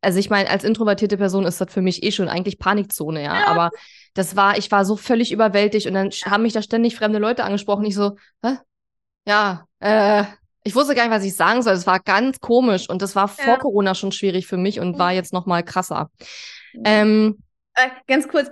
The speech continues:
Speaker 2: ich
Speaker 1: Ja.
Speaker 2: verst-, ich wollte sagen, ich verstehe das tatsächlich, weil ich wurde jetzt zu einer Netzwerkveranstaltung von einem, von so einem neuen Start-up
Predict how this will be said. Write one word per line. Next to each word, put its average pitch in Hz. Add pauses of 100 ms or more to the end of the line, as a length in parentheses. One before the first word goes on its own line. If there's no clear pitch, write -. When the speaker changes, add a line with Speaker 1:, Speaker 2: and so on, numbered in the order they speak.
(120)
Speaker 2:
ich -
Speaker 1:
Ja. 202
Speaker 2:
verst-, -
ich -
wollte 277
sagen, 277
ich 247
verstehe 269
das 302
tatsächlich, 254
weil 240 (220)
ich -
wurde 262
jetzt 240
zu 254
einer 214
Netzwerkveranstaltung 226
von 202
einem, 196 (880)
von 185
so 185
einem 185
neuen 185
Start-up 262